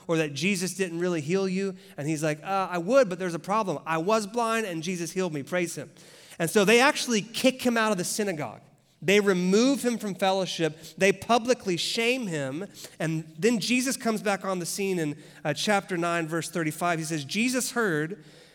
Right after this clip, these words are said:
that they had cast him out, and having found him, he said, 'Do you believe in the Son of Man?' And he answered, 'And who is he, sir, that I may believe in him?' And Jesus said to him, 'You have seen him <laughs> with your new eyes, and it's he who is speaking to you.'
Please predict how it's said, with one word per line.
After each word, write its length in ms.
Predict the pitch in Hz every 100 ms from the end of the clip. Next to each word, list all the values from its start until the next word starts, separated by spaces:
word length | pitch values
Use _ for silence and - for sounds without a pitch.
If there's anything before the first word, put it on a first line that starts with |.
| -
that 120 | 156
they 80 | 175
had 160 | 151
cast 380 | - 196 185 185
him 100 | 175
out, 220 | 175 175
and 80 | 160
having 260 | 170 170 151
found 480 | - 185 190 208 156
him, 220 | 147 139
he 100 | 139
said, 300 | - 147 139
'Do 100 | 143
you 160 | 160
believe 420 | 185 180 156 180 165
in 100 | 160
the 60 |
Son 220 | - 165
of 100 | 151
Man?' 300 | 151 156 113 - _ _ _ _ _ _ _ _ _
And 120 | 131
he 40 | 135
answered, 280 | 139 143 131
'And 60 |
who 100 | 147
is 140 | 131 -
he, 100 | 165
sir, 200 | - 135
that 120 | 139
I 60 |
may 100 | 135
believe 320 | 131 131 147 135
in 80 |
him?' 200 | 120 107 - _ _ _ _ _ _ _ -
And 80 | 123
Jesus 240 | 135 131
said 200 | 151 139
to 40 | 135
him, 220 | 135 127
'You 220 | 143 156
have 280 | 143 139 120
seen 480 | - - 151 135 120
him 260 | 113 107 _ _ _
<laughs> 520 | - 131 - - - -
with 160 | 139
your 120 | 135
new 220 | 135 143 143
eyes, 480 | 135 127 120 - _ _ _ _ _ _ -
and 160 | 147 151
it's 200 | 147 -
he 320 | 196 190 185
who 180 | 160 147
is 160 | 143
speaking 400 | - 156 - 131
to 60 | 117
you.' 160 | 110